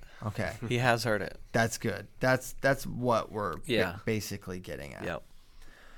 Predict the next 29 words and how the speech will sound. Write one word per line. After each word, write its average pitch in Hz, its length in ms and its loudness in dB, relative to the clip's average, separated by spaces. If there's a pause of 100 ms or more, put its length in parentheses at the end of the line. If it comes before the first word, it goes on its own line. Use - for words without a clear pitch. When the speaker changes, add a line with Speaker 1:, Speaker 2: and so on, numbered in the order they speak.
(540)
Speaker 1:
Wh-, 147 300 8
who 285 180 12
do 330 60 12
you 330 80 12
expect 240 320 8
to 226 40 8
be 196 120 10
at 170 80 4
fifty-seven 190 560 8
kilos 143 720 8
for 143 140 2
the - 80 2
Open 147 340 8
besides 117 400 6
Spencer 135 480 0
Lee 123 240 4
and 113 120 2
Suriano? 98 760 0 (240)
Gilman, 165 400 10
I 139 100 8
don't 147 240 6
think 131 220 0
so. 120 400 0 (340)
Colon 135 460 6
is 156 100 4
qualified. 110 840 2 (520)
Graf 156 640 4
is 110 160 -4
qualified. 98 1700 -2